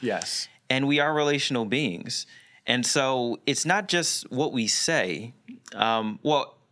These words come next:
Speaker 2: using that example, if we look at what we say, it reflects the heart.
Speaker 1: Yeah.
Speaker 2: And there was so much that I perceived from him that he didn't even have to say. I just caught the vibration.
Speaker 1: Mm.
Speaker 2: And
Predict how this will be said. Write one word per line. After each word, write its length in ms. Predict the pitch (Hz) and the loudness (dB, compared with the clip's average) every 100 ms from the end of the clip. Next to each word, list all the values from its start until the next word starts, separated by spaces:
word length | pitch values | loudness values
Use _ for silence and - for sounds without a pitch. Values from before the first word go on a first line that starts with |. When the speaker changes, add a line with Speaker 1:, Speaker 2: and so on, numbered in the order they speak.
| _ | _
Speaker 2:
using 340 | 135 196 180 156 | -2 0 2 2
that 120 | 135 | 2
example, 420 | 107 127 110 101 | 2 -2 0 -2
if 120 | 107 | -2
we 100 | 147 | -2
look 240 | 147 139 139 | 0 0 0
at 140 | 90 | -2
what 260 | 104 117 113 | 0 -2 0
we 120 | 104 | -2
say, 500 | - 131 131 98 95 - | 0 2 2 0 -4 -4
it 120 | 113 | -2
reflects 520 | 113 - 139 135 - | -2 -2 -2 -2 -4
the 80 | 98 | -4
heart. 400 | - 127 82 - - - | -2 -2 -2 -6 -20 -10
Speaker 1:
Yeah. 60 | - - - _ - - | -8 -8 -18 _ -6 -2
Speaker 2:
And 440 | 123 120 117 - - | 0 2 0 -2 -6
there 200 | 113 156 | -2 0
was 120 | 165 - | 2 0
so 280 | - 160 180 | 0 0 0
much 300 | 165 151 - | 0 0 0
that 120 | 131 | 0
I 100 | 127 | 0
perceived 500 | - 110 151 135 - | -2 -4 0 0 0
from 200 | 123 110 | -4 -2
him 380 | 143 151 123 107 | 0 0 0 0
that 100 | 120 | -2
he 120 | 139 | -2
didn't 180 | 160 175 | -2 0
even 120 | 151 135 | 0 2
have 180 | 123 - | 0 0
to 80 | |
say. 480 | 104 135 151 - - - - _ _ _ _ - | -2 0 0 -2 -6 -18 -20 _ _ _ _ 0
I 40 | |
just 160 | 127 131 | 0 2
caught 200 | - 143 | 0 0
the 60 | 117 | 2
vibration. 760 | 120 107 104 117 110 85 - - - - - - - _ _ 220 | 2 2 2 0 0 -6 -12 -20 -8 -8 -8 -20 -20 _ _ -2
Speaker 1:
Mm. 100 | 143 | 0
Speaker 2:
And 320 | 139 131 | 2 -2